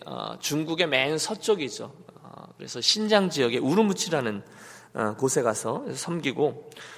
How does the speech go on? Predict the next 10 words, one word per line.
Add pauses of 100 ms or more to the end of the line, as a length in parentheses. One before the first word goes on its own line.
(340)
어,
거기에
이제 (100)
제일
마지막
날
선교사님들을
같이
섬기겠다고
이렇게